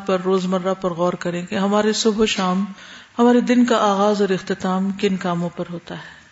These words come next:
اور اس کے بیچ میں ہم کیا کچھ کرتے رہتے ہیں۔ کیا واقعی ہمارا جو دن گزر جاتا ہے ہم اس پر مطمئن بھی ہوتے ہیں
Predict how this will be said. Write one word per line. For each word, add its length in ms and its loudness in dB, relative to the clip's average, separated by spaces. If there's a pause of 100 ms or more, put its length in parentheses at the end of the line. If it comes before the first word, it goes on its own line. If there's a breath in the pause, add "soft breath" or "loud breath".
(200)
اور 180 0
اس 180 -4
کے 80 -2
بیچ 280 -4
میں 80 0
ہم 140 0
کیا 260 0
کچھ 200 -6
کرتے 300 -8
رہتے 240 -10
ہیں۔ 80 -12 (920 loud breath)
کیا 160 4
واقعی 420 2 (200)
ہمارا 320 2
جو 220 4
دن 260 2
گزر 220 4
جاتا 420 0
ہے 100 -4
ہم 240 -2
اس 200 -6
پر 120 -4
مطمئن 460 -2
بھی 140 0
ہوتے 260 -2
ہیں 60 -4